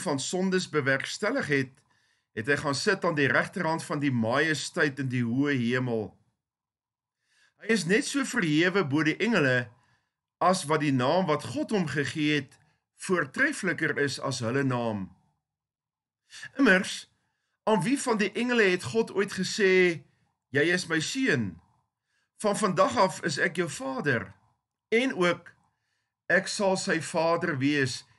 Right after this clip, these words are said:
en hy sal my seun wees"?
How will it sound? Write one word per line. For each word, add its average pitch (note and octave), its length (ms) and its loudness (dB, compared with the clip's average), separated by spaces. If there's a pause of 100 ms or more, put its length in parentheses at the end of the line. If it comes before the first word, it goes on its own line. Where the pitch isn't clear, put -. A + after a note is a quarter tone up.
(140)
en C3+ 180 -2
hy B2 180 0
sal C#3 300 -4
my C3 360 -2
seun D#3 420 -4
wees"? A2 600 -8